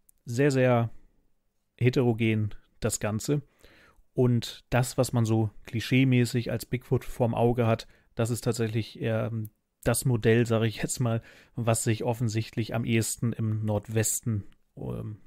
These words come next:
der U S A und Kanada, Alaska, die Ecke rumtreiben, äh, rumzutreiben scheint.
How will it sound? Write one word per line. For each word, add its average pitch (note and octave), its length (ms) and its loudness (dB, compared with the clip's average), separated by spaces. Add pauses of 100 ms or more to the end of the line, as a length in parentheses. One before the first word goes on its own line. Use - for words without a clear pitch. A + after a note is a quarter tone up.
(140)
der A2+ 100 -4
U A2 100 -4
S - 100 -6
A A2 160 2
und G#2+ 180 -4
Kanada, G#2+ 420 -2
Alaska, G#2 320 -6
die G#2+ 120 -6
Ecke - 260 -6 (460)
rumtreiben, G#2 640 -4 (220)
äh, D3+ 80 -4
rumzutreiben G#2+ 640 -2
scheint. - 380 -10